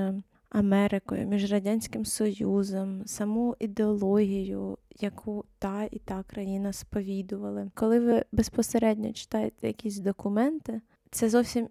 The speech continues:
якесь інше відчуття. Зна-, це наче торкаєшся до історії в буквальному, е, сенсі цього слова. Це дуже захоплююче. І взагалі, знаєте, я подумала, що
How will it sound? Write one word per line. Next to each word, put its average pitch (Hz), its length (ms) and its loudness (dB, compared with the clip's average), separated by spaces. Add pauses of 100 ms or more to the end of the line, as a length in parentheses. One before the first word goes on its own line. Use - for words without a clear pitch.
якесь 214 440 -4
інше 220 340 0
відчуття. 208 540 0
Зна-, 226 220 2
це - 160 -2
наче 247 400 2 (100)
торкаєшся 233 600 4
до 208 140 2
історії 254 640 4 (180)
в 214 100 -6
буквальному, 247 720 2 (140)
е, 208 120 0
сенсі 226 640 -2
цього 208 300 0
слова. 208 360 0 (120)
Це 277 280 8
дуже 254 320 8
захоплююче. 226 800 2
І 220 280 0
взагалі, 233 400 4
знаєте, 247 320 2
я 220 60 2
подумала, 220 560 2
що 208 400 0